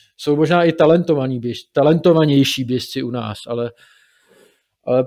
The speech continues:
buď se věnují jiným sportům, nebo asi pravděpod-,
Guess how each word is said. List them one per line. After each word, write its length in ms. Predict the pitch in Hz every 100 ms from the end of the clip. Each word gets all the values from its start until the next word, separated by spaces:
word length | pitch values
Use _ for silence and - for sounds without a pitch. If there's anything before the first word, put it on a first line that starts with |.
| 135
buď 300 | 131 151 -
se 120 | 170
věnují 340 | 160 170 165
jiným 200 | 156 165
sportům, 560 | 165 - 165 165 180 170
nebo 220 | 170 165 170 170 180 147 _ _ _ _ _ _
asi 200 | 131 - 170
pravděpod-, 480 | 160 160 165 175